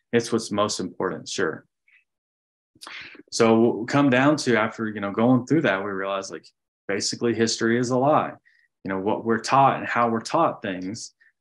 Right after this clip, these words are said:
uh, is definitely a perspective from our country, and it's obviously taught different ways in different other cultures as well. Uh, religion is a control system. It doesn't have to be, but certainly it has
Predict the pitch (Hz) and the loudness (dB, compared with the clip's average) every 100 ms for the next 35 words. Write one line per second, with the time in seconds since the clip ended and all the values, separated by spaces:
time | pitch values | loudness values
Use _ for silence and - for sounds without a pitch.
0 | - - - - 113 98 113 117 110 107 | -14 -10 -10 -12 -12 -2 -2 0 -2 -2
1 | - 107 - 123 - 104 95 95 98 104 | -2 -4 0 0 0 -6 -6 -4 0 0
2 | 123 131 95 92 95 95 - _ - 104 | 0 -2 -2 -2 -2 -4 -10 _ -2 -2
3 | 104 - 104 104 104 95 110 - 82 98 | -2 -8 -4 0 0 0 -4 -4 -6 -4
4 | 107 101 98 104 101 104 - 120 147 117 | -4 -6 -4 -4 -4 -8 -8 -4 -2 -2
5 | 107 92 - 87 92 85 113 98 - _ | -4 -6 -8 -10 -10 -2 0 0 -4 _
6 | _ _ _ _ 95 85 65 - _ 104 | _ _ _ _ -6 -4 -4 -8 _ -2
7 | 110 127 117 107 107 113 113 113 139 143 | 2 4 2 0 -2 -2 0 0 2 2
8 | 139 92 - - - _ _ _ _ - | 2 -4 -8 -12 -16 _ _ _ _ -12
9 | 107 110 104 107 123 139 131 139 165 175 | 0 0 0 0 0 0 -4 0 0 0
10 | 117 - - 101 104 113 120 117 - 117 | -4 -6 -2 -2 0 0 0 -2 -6 -16
11 | - - 110 113 - | -16 -4 -2 -2 -4